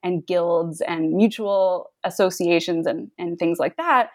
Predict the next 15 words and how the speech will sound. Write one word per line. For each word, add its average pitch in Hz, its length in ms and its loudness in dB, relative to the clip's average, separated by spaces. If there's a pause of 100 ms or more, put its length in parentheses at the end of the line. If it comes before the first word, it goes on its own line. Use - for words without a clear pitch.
(380)
Um, 240 260 2
but 254 100 2
I 233 260 0
immediately 262 720 0
started 214 440 0
finding 196 680 2
in 185 300 0
these 175 440 -6
state - 500 -2
archives 185 800 0 (460)
tons 311 320 0
of 277 80 -4
evidence 185 720 -2 (420)
of 185 460 0
printers 202 560 0